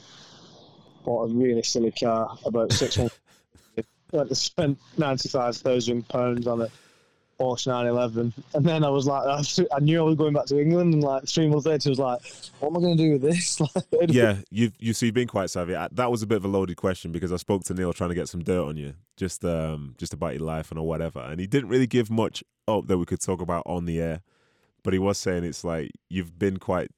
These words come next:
Speaker 2: savvy slash tight for the majority of your professional career. So credit to you for that anyway.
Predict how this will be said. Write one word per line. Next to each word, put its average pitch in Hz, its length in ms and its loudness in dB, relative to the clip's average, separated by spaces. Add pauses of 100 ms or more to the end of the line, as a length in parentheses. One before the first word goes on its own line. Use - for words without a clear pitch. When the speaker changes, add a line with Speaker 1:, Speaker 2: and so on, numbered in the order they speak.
(120)
Speaker 2:
savvy 87 460 -2
slash 85 320 -4
tight 85 360 -4
for 80 280 -4
the 78 100 -8
majority 85 540 -2
of 78 40 -4
your 78 100 -4
professional 80 500 -4
career. 76 400 -6
So 90 160 -10
credit 92 260 0
to 90 100 -4
you 85 100 0
for - 140 -8
that 73 180 -4
anyway. 80 400 -8